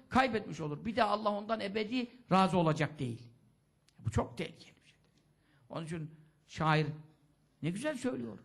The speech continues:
"لِكُلِّ شَيْءٍ اِذَا فَارَقْتَهُ عِوَضٌ وَلَيْسَ لِلّٰهِ اِذَا فَارَقْتَ مِنْ عِوَضٍ." Neden ayrılırsan ayrıl,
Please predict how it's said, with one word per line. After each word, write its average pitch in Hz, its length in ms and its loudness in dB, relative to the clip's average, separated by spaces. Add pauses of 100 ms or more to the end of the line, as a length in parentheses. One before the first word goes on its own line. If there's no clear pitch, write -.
(220)
"لِكُلِّ 208 380 0
شَيْءٍ 208 680 2 (520)
اِذَا 190 380 4
فَارَقْتَهُ 190 960 4
عِوَضٌ 247 640 6 (580)
وَلَيْسَ 208 380 2 (200)
لِلّٰهِ 208 520 2
اِذَا 190 520 -2
فَارَقْتَ 208 640 4
مِنْ 277 260 0
عِوَضٍ." 254 520 4 (1300)
Neden 381 460 2
ayrılırsan 294 540 4
ayrıl, 226 320 4